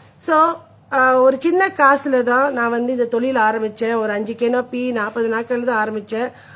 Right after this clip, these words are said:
அந்த காலத்துல பாத்தீங்கன்னா வந்து எனக்கு வந்து ஒரு, ஒரு, ஒரு, ஒரு மாசத்துல வந்து ஒரு ஆயிரம் வெள்ளி கிடைச்சா கூட எனக்கு போதும்னு நினைப்பேன், ஐந்நூறு வெள்ளி கிடைச்சா கூட போதும்னு நினைப்பேன். அது படிப்படியா முன்னுக்கு எடுத்துட்டு வந்தேன். எப்படி முன்னுக்கு எடுத்துட்டு வந்தேன்னா,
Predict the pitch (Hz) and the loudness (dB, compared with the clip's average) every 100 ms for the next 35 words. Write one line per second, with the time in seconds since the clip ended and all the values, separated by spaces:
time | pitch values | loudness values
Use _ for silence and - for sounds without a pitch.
0 | - - - 226 226 247 269 277 262 247 | -20 -18 -10 -6 -2 0 0 0 -2 -2
1 | 233 240 233 254 247 233 254 240 220 220 | -4 -2 0 0 0 0 0 0 -2 -4
2 | 233 247 262 226 220 220 214 220 214 214 | -2 2 4 4 2 -2 -2 -2 -2 -4
3 | 214 214 214 208 214 220 233 254 269 254 | -6 -6 -8 -6 -6 -2 -2 -2 -4 -2
4 | 233 240 247 233 214 214 254 269 285 262 | 0 2 2 2 2 2 4 2 2 -2
5 | 240 254 254 240 226 240 240 240 226 233 | -2 0 0 0 -2 -2 0 0 -2 -2
6 | 233 220 262 285 294 269 - 220 226 208 | -2 0 0 0 0 -2 -4 -4 -4 -4
7 | 220 226 226 208 208 233 285 - - - | -4 -2 -2 -4 -4 -4 -4 -6 -20 -20
8 | - - 202 220 254 262 277 269 277 294 | -18 -8 -6 -2 -2 0 0 2 4 4
9 | 254 247 262 233 220 208 220 214 214 240 | 2 0 0 -2 -4 -6 -4 -2 -2 0
10 | 233 262 359 349 254 269 262 233 226 240 | 0 0 -2 0 2 2 0 -2 -2 -4
11 | 233 220 220 233 285 | -2 -2 -2 0 0